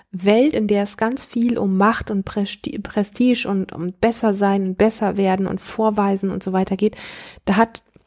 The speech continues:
da hat einfach Sanftheit, obwohl sie in unserem Leben sehr viel mit Entspannung und innerer Ruhe zu tun hat, das wird so abgewertet.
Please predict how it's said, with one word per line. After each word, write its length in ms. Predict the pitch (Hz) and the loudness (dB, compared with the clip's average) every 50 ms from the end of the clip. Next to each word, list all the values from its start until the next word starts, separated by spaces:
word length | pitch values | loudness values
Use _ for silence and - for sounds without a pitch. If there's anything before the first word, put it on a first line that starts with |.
| _ _ _ _ _ _ _ _ _ _ _ _ _ - - - - - | _ _ _ _ _ _ _ _ _ _ _ _ _ -10 -10 -10 -6 -4
da 160 | 208 196 196 | -2 -2 0
hat 280 | 233 - _ - - _ _ _ _ _ _ _ _ _ _ _ - - - - _ _ _ _ - | -2 -4 _ -8 -20 _ _ _ _ _ _ _ _ _ _ _ -20 -20 -20 -20 _ _ _ _ -2
einfach 340 | - 226 240 247 - 247 220 | 0 0 0 0 -2 -4 -4
Sanftheit, 1120 | - - - 226 208 226 269 330 - - - - - - - 233 226 240 262 294 320 - - | -6 -4 0 0 2 2 0 -2 -4 -8 -12 -14 -10 -6 -2 -2 0 2 2 0 0 -2 -4
obwohl 340 | 226 214 - 226 233 240 226 | -6 -2 0 2 2 2 2
sie 320 | 226 233 226 226 226 226 - _ _ - | 2 0 0 0 -2 -4 -8 _ _ -6
in 80 | 226 226 | -4 -2
unserem 360 | 220 220 214 - 220 208 202 | -2 -2 -2 0 0 2 4
Leben 600 | 208 202 214 233 262 294 285 269 233 208 208 202 - - _ _ | 4 4 4 4 2 2 0 0 -2 -2 -2 -4 -8 -14 _ _
sehr 300 | - 208 226 254 269 277 | -2 2 4 4 4 2
viel 420 | - - - 262 254 262 262 247 233 | 0 -2 -2 0 2 2 2 2 2
mit 240 | 214 208 208 202 - | 0 -2 -2 -4 -4
Entspannung 800 | - 202 202 - - - - 226 240 285 320 277 226 202 196 | -6 -6 -6 -8 -6 -2 2 2 2 2 2 0 0 0 -2
und 180 | - 202 196 - | -2 -2 -2 -2
innerer 400 | - 202 202 196 - 202 190 - | 0 0 0 0 -2 -4 -4 -2
Ruhe 280 | - 277 349 330 254 - | 0 2 2 2 2 0
zu 160 | - - 208 | -2 -4 -4
tun 260 | - - 220 214 226 | -4 -2 -2 0 0
hat, 140 | 233 233 - - - - - - - - - | 0 -2 -4 -10 -16 -16 -18 -18 -14 -6 -2
das 200 | 202 196 - 214 | -2 -2 0 2
wird 160 | 262 285 285 | 0 0 0
so 140 | - - - | -2 -6 -4
abgewertet. 1080 | - 226 - - - - 233 214 202 180 170 175 175 - - 196 - - - - - | -2 -2 -4 0 2 2 2 4 4 2 2 2 0 -2 -4 -6 -8 -8 -12 -16 -16